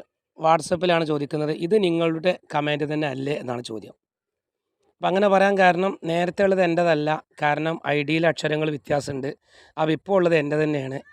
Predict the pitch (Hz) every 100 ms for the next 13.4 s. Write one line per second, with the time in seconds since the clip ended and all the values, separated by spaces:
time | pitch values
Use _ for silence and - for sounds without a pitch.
0 | 135 135 147 139 147 156 135 131 151 151
1 | 180 147 147 139 143 156 156 143 147 151
2 | 139 170 170 185 190 170 196 - - -
3 | _ - 196 214 185 190 208 - 143 131
4 | - 131 - _ _ _ _ - 165 165
5 | 180 180 175 165 160 170 160 151 151 147
6 | 139 135 131 127 113 - - _ _ _
7 | _ _ _ _ 180 190 185 180 202 190
8 | 185 185 170 160 - 160 165 156 139 165
9 | 202 - - 175 160 185 190 190 175 185
10 | 180 170 175 151 - 135 123 131 131 135
11 | 143 139 - 156 139 139 143 135 123 156
12 | 226 _ _ _ - 135 151 147 143 139
13 | 131 120 135 127